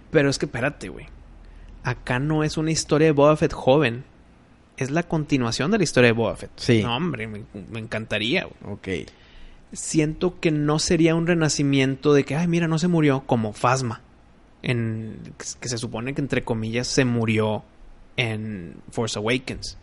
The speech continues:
Speaker 1: Y de repente, "No, es que tenía su traje, <laughs> ja, ja, ja, y por eso está en Last Jedi". Ahí no me gustó.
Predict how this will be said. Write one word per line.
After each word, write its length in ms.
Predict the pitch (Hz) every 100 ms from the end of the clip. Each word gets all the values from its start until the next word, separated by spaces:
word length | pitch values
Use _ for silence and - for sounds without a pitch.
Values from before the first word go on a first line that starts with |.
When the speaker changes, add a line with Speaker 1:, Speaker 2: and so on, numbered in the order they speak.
| -
Speaker 1:
Y 80 | -
de 40 | 120
repente, 340 | 123 120 117
"No, 320 | 147 170 120
es 140 | 127 -
que 80 | 117
tenía 260 | 113 120
su 120 | 131 110
traje, 440 | 107 113 - 80
<laughs> 80 | -
ja, 100 | 113
ja, 140 | 98
ja, 280 | - 117 82
y 100 | 113
por 160 | 123 120
eso 120 | 135
está 160 | -
en 100 | 123
Last 220 | 120 117 -
Jedi". 320 | 123 87 - - - - - - -
Ahí 220 | 120 127
no 100 | 139
me 120 | 139
gustó. 400 | 117 - 120 117